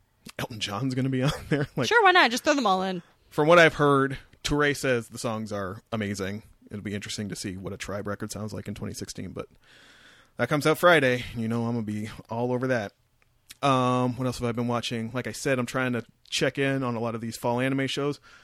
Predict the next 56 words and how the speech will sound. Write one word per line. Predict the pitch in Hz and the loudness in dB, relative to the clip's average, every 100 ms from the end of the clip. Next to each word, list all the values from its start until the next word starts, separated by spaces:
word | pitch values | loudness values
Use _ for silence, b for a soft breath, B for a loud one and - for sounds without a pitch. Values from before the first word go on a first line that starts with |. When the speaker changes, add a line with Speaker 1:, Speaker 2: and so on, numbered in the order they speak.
| b b b b | b b b b
Speaker 1:
Flip | - - 131 - | -18 -2 -2 -2
Flappers | - 147 147 160 151 139 | 2 4 6 4 0 0
is | 139 | -2
another | 135 135 139 | 0 2 2
one | 135 139 139 b b b b 127 | 0 -2 -4 b b b b -6
I | |
had | 123 | -2
heard | 143 143 | 0 2
about. | 147 143 - | 4 4 2
It's | 269 | 2
Speaker 2:
Oh, | |
you, | 311 311 | 2 2
Speaker 1:
another | 240 | 0
one | 302 | -2
Speaker 2:
you, | |
Speaker 1:
of | 269 | 0
these. | 240 233 | -4 0
Speaker 2:
you | 339 | 2
mentioned | 359 339 339 | 4 2 2
it? | 339 427 381 _ _ _ _ _ - b b - | 2 0 -6 _ _ _ _ _ -20 b b 4
Speaker 1:
But | 151 | 4
as | 135 | 6
far | 156 | 4
as | 131 | 4
I | 123 | 2
actually | - 117 101 - | 0 -4 -6 -8
watched | 117 139 - - - | 2 2 2 -6 -6
some | - 302 | 2 6
Speaker 2:
Oh, | 453 | 8
Speaker 1:
of | |
it. | 466 | 8
Speaker 2:
oh, | 480 | 6
you | 359 | 6
did? | 466 320 190 | 4 4 0
Speaker 1:
Yeah. | - 302 | 2 2
Speaker 2:
Oh, | |
okay. | 277 190 - b b b b | 2 -6 -6 b b b b
Speaker 1:
I | 95 98 | -14 -10
watched | 107 - - - | -8 -8 -8 -10
three | - - - - - 110 113 117 123 156 202 233 - | -14 -16 -18 -16 -12 -8 -6 -6 -6 -4 -4 -4 -6
episodes, | 240 - 262 240 | -10 -8 -10 -10
I | 277 | -12
think. | 302 - | -14 -6
'Cause | 160 147 | 2 6
we're | |
at | 170 | 6
a | |
point | - 165 135 | 4 2 2
now | 131 | 0
where, | 123 120 | 0 -2
like, | 117 | -2
if | 110 | 0
I | 127 | 2
have | 127 120 113 | 4 2 0
an | 110 | -4
evening, | 110 135 170 196 | -4 -2 -2 -2